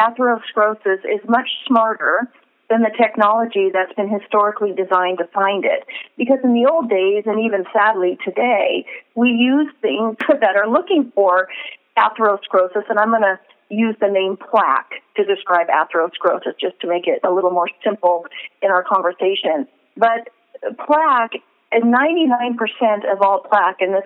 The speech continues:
was first proven by Doctor Nissen with ivus, ninety-nine percent of all plaque actually lives in the artery wall between the intima and the media layer of the artery. So if our technology that we use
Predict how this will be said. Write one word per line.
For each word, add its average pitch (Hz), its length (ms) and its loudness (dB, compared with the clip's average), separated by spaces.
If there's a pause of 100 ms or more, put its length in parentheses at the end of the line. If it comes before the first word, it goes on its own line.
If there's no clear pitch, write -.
was 185 140 -2 (100)
first 233 240 0
proven 196 300 -2
by 180 140 0
Doctor 180 340 0
Nissen 196 500 -2
with 180 200 0
ivus, 214 460 0 (440)
ninety-nine 226 560 2
percent 202 380 -2
of 190 80 -4
all 185 260 2
plaque 196 320 2
actually 202 460 -2
lives 208 500 0 (140)
in 247 320 2
the 214 120 0
artery 190 440 0
wall 185 480 2 (260)
between 233 380 0
the 202 100 -4
intima 220 600 0 (100)
and 202 120 -2
the 190 40 -2
media 202 760 -2
layer 190 720 0 (480)
of 190 120 0
the 208 140 0
artery. 226 500 -2 (460)
So 262 180 2
if 311 280 0
our 339 100 2
technology 247 760 -2
that 190 160 0
we 202 120 -2
use 208 580 -2